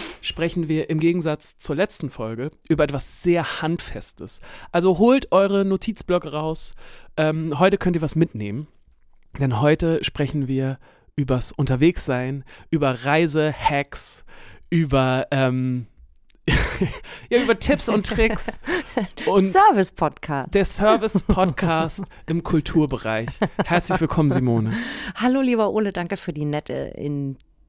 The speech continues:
Speaker 2: Introduction.
Speaker 1: Mhm.
Speaker 2: Ich wollt's jetzt eigentlich gerne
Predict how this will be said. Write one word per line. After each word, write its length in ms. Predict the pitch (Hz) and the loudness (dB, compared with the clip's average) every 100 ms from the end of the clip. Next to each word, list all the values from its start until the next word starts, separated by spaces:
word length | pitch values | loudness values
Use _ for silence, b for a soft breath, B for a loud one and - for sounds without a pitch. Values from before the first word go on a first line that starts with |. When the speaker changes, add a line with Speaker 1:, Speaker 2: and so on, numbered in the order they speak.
| _ _ _ _ _ - - _ _ | _ _ _ _ _ -20 -20 _ _
Speaker 2:
Introduction. 960 | - 165 135 _ 165 - - - 143 180 | -4 -4 -4 _ -2 -2 -4 -4 -2 -4
Speaker 1:
Mhm. 80 | 285 - 120 131 B B _ - _ | -6 -10 -12 -10 B B _ -20 _
Speaker 2:
Ich 220 | - 160 160 | -8 -4 0
wollt's 220 | 185 - | 0 0
jetzt 220 | 202 - | -4 -4
eigentlich 460 | - 175 269 220 - | -4 0 2 0 -2
gerne 440 | 180 180 165 | -2 -2 -2